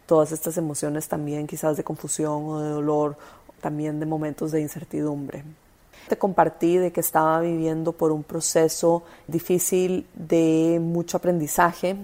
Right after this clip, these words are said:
a nivel familiar y que definitivamente los últimos quince años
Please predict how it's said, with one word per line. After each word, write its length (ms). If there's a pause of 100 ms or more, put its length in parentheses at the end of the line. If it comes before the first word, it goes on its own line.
a 100
nivel 220
familiar 640 (420)
y 80
que 140
definitivamente 1200
los 240
últimos 340
quince 360
años 580